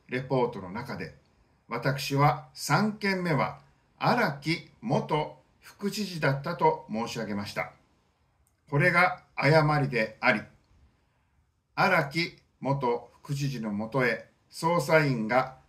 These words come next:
ガサ入れに行ったということはなく、また、荒木元副知事の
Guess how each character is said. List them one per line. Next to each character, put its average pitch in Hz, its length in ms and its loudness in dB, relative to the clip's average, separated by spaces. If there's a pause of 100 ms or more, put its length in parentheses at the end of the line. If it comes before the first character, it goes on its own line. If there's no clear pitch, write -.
(120)
ガ 123 160 -2
サ 160 200 4
入 156 140 6
れ 151 340 -2
に 143 140 0
行 143 140 2
っ - 20 -12
た 131 140 -2
と 117 100 -6
い 120 80 -4
う 120 60 -4
こ 113 80 -4
と 117 120 -4
は 92 200 -2
な 151 140 4
く、 - 180 -10 (480)
ま 143 100 2
た、 143 380 4 (440)
荒 156 360 6
木 156 360 -2
元 139 480 -2
副 - 80 -20
知 160 220 -8
事 147 140 0
の 127 320 2